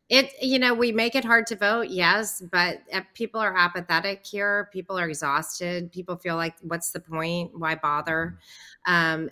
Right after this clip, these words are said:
Speaker 1: and, you know, that's why we're in a situation where we have legislative representation that does not in any way, shape, or form represent the views of our constituency, because when we poll things, we know that people want common sense gun reform. We know they want mar-,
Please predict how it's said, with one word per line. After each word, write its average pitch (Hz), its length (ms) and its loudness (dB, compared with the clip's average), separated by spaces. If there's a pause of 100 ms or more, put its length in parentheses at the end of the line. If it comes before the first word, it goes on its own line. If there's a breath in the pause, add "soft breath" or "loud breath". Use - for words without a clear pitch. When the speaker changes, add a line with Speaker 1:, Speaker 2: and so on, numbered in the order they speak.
(100)
Speaker 1:
and, 170 540 0
you 202 80 -2
know, 165 100 0
that's 175 260 0
why 170 220 2
we're 180 180 -2
in 170 80 -2
a 160 60 -6
situation 170 640 -4
where 147 120 -4
we 156 140 -2
have 156 220 -2
legislative 151 580 -4
representation 151 840 -6
that 139 180 -10
does 151 220 -8
not 151 240 -2
in 139 140 -8
any 190 280 -4
way, 160 220 -2
shape, 151 280 -8
or 147 60 -4
form 165 380 -4
represent 156 640 -4
the 143 100 -10
views 151 480 -4
of 131 160 -10
our 139 140 -2
constituency, 156 960 -6
because 160 480 -4 (320 loud breath)
when 185 180 0
we 170 100 2
poll 208 340 2
things, 151 420 -2
we 160 120 -2
know 160 300 2
that 156 220 -6
people 156 240 -2
want 143 300 -2
common 143 340 0
sense 135 260 -4
gun 165 240 0
reform. 160 500 0
We 147 120 -4
know 151 180 2
they 156 140 0
want 139 320 -2
mar-, 151 260 -2